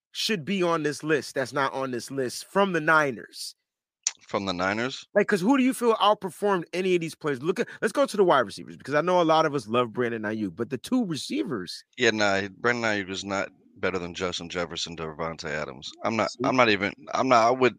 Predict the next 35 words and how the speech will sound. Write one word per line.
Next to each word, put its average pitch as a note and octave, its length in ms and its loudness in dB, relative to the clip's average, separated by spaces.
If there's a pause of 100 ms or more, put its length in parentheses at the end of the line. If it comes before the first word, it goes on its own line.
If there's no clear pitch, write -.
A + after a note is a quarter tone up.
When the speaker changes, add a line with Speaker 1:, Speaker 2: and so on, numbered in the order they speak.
Speaker 2:
I A2+ 140 6
think C#3 200 2
that's D3 220 8
probably C3 300 8
the A2+ 100 4
most A#2+ 380 4
solid. A2+ 480 8 (1120)
Speaker 1:
So - 300 0
which, G3 320 4
which G3+ 240 2
position G3 440 2
we F#3 100 2
circling E3 480 4
right D3 220 6
here, D3 160 4
bro? C#3+ 200 2
'Cause D#3 200 0
you E3+ 100 0
got E3+ 220 4
me. E3+ 140 -2 (180)
Is D3+ 160 0
it, D3 100 -4
is C3 160 -2
it C3 140 0
the, - 80 -8 (180)
is G#2 120 -8
it A2+ 100 -8
the A#2 80 -8
tight D3 280 4
end? C#4 220 4 (480)
'Cause G3+ 180 2
if F#3 140 2
you, F3 180 -6
if B2+ 140 -6
you, E3 220 -2